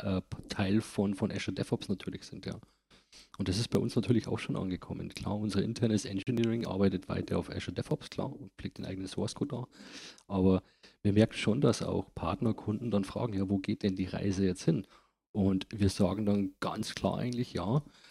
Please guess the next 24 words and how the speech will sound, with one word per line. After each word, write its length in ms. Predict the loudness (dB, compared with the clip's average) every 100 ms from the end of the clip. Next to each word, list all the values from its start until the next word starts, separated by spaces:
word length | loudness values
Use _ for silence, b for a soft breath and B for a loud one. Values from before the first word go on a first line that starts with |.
| b -2
ähm, 260 | 2 2 0 _ -2
wenn 220 | 2 8
ihr 80 | 8
DevOps, 420 | 6 4 0 2
Azure 220 | 0 2
DevOps 360 | 2 2 0 2
weiterhin 360 | 2 4 2 2
einsetzt, 520 | -2 2 2 0 -6 _ _ _
bleibt 260 | -8 -6 -2
erstmal 320 | -2 2 4
da 100 | 4
drauf 300 | 2 0 0
et 80 | 2
cetera, 360 | 0 0 -4
aber 260 | 0 4 6
macht 400 | 4 0 -4 -2
euch 200 | -2 0
natürlich 560 | -2 0 0 2 0 2
auch 220 | 0 0
Gedanken, 680 | 0 2 0 -2 -8 -8 -6
äh, 360 | 2 4 4 2
über 260 | 0 0 2
GitHub, 380 | 2 2 -2 _
weil 400 | 0 2 2 0